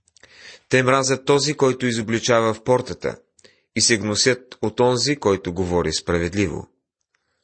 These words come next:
Книгата на пророк Амос, пета глава, девети и десети стихове. Онзи, който изобличава в портата, е бил съдия. Съдебната зала в онези дни е била портата на оградения със стена град.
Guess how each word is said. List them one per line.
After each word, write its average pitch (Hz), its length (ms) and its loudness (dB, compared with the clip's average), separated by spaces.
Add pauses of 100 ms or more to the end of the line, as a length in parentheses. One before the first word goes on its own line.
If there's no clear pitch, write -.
(760)
Книгата 92 320 -2
на 90 100 -4
пророк 104 340 0
Амос, 113 440 -2
пета 120 260 2
глава, 107 360 2
девети 87 380 -2
и 90 60 -4
десети 82 380 -4
стихове. - 520 -10 (1500)
Онзи, 196 300 2
който 135 240 2
изобличава 110 600 2
в - 100 -12
портата, 101 580 0 (440)
е 95 240 4 (100)
бил 104 360 0
съдия. 95 540 -2 (1500)
Съдебната 135 540 0
зала 131 300 2
в 131 100 -8
онези 113 320 0
дни 127 320 -2
е 120 80 0
била 110 340 0
портата 117 460 0
на 113 180 0
оградения 101 580 0
със 98 200 -4
стена 87 360 -4
град. - 480 -6